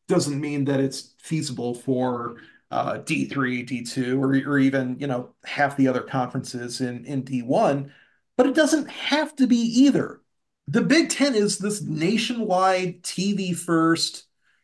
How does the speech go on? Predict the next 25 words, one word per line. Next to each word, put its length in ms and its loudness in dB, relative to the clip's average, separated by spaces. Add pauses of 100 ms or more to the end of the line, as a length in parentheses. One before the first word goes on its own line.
(120)
uh, 200 -6
T 240 -2
V 160 4
money 320 2
first 440 0
too, 520 2 (460)
entity. 600 -4 (380)
Like, 300 0
it 100 6
is 220 6
its 160 2
own 480 2 (140)
entertainment 880 -2
complex 640 0
at 100 -4
this 180 -6
point, 360 -8 (440)
which 300 2
means 640 4 (180)
it 200 -4
can 160 6
set 180 4
its 200 2
own 240 6
rules. 600 0